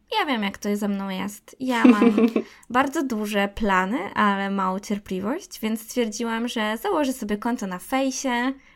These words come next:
Speaker 1: wtedy w ogóle jeszcze o Instagramie nie myślałam, ale stwierdziłam, że na fejsie będę pokazywać moje prace. I to był taki moment, kiedy zaczęła się właśnie ta wielka droga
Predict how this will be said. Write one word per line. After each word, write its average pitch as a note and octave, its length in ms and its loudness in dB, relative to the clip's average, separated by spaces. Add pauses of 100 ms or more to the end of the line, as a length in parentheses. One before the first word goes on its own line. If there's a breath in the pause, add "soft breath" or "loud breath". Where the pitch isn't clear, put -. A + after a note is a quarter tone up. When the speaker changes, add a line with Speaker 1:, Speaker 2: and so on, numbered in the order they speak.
Speaker 1:
wtedy A#3+ 240 -4
w A#3 80 -4
ogóle A3 220 -2
jeszcze G#3 260 -2
o G#3 40 0
Instagramie G3+ 520 -4
nie F#3+ 100 -6
myślałam, A3+ 580 -6 (400 loud breath)
ale A#3+ 180 0
stwierdziłam, A#3 500 -2
że A3 120 -2
na G3 120 -2
fejsie C4 440 0
będę G#3 220 0
pokazywać G#3 580 -4
moje F#3 180 -8
prace. - 500 10 (720 loud breath)
I C4 80 0
to D#4+ 100 2
był E4+ 140 2
taki C#4+ 260 -2
moment, D4 520 0
kiedy A#3 240 -4
zaczęła A3+ 460 -2
się A3 160 -6
właśnie G#3+ 380 -6
ta G#3 120 -6
wielka G3+ 320 -4
droga G3+ 500 -4